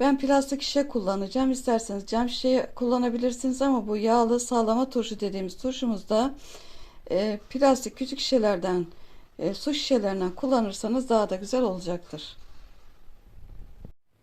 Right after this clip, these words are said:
Arkadaşlar, biberlerimizi yıkayarak hazırlayalım. Aralıklı olarak ister bıçak yardımıyla, isterseniz elinizle bu şekilde,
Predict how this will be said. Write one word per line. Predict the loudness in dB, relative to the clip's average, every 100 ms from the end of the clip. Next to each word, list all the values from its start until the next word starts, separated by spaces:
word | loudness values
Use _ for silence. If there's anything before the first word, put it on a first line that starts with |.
| _ _ _ _ _ _ _ _ _ _ _ _ -12 6
Arkadaşlar, | 8 10 10 10 12 10
biberlerimizi | 12 12 12 12 10 8 8
yıkayarak | 4 10 12 12 10
hazırlayalım. | 8 10 10 10 10 10 6 4 -8 _ -20 -20 -20 -20 _ _ _ _ _ _ _
Aralıklı | 10 12 10 8 12
olarak | 12 12 12 10 6 0
ister | 4 8 8 8
bıçak | 6 4 8
yardımıyla, | 10 10 8 4 4 4 4
isterseniz | 2 8 8 8 2 0 2
elinizle | 6 6 6 2 2 2
bu | 2
şekilde, | 2 2 2 2 4 2